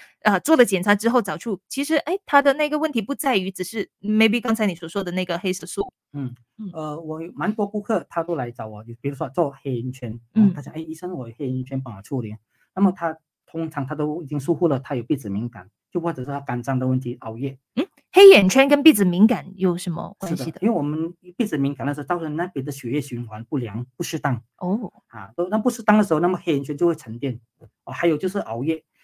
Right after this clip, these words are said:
Speaker 2: 呃，我们，呃，有些顾客他有肝脏的问题哦，比如说他的那个，呃，脂肪肝，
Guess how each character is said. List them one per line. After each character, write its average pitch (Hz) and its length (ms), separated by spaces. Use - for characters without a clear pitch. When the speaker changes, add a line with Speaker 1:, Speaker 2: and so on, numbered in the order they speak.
Speaker 2:
呃， 127 340
我 127 100
们， 165 320
呃， 123 300
有 156 120
些 175 340
顾 220 100
客 208 100
他 170 120
有 127 60
肝 135 200
脏 156 180
的 151 80
问 151 240
题 127 180
哦， 117 160
比 135 60
如 131 60
说 147 100
他 - 140
的 151 140
那 151 140
个， 151 280
呃， 107 320
脂 139 140
肪 131 180
肝， 131 360